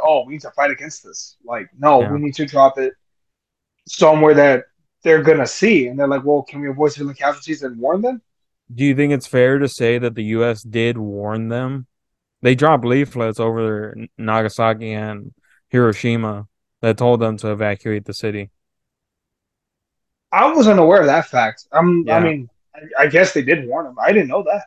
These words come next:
Speaker 2: Yeah, they dropped leaflets over the city saying to
Speaker 1: How, how far in advance, though?
Speaker 2: I think, like, a week.
Speaker 1: Y'all had a week notice?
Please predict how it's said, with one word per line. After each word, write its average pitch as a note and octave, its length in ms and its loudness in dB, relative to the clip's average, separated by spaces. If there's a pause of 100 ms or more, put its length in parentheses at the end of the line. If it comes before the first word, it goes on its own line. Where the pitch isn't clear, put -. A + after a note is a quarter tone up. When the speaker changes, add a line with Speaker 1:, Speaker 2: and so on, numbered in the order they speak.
(400)
Speaker 2:
Yeah, B2 220 2
they B2 180 4
dropped B2+ 340 2
leaflets A#2+ 520 -2
over A2+ 220 -2
the A2 100 -6
city A2+ 400 -4
saying A2 340 -6
to G#2+ 380 -4 (540)
Speaker 1:
How, - 100 -12 (220)
how G3 120 4
far A#3 180 4
in G3 60 6
advance, E3+ 360 2
though? - 200 -12 (1000)
Speaker 2:
I G#2+ 100 -20
think, G#2 200 -10
like, A2+ 160 -2
a A2+ 60 -4
week. G#2+ 440 -6 (1800)
Speaker 1:
Y'all A#3+ 240 6
had A#3+ 120 8
a G#3+ 60 8
week G#3+ 180 6
notice? G#3 540 6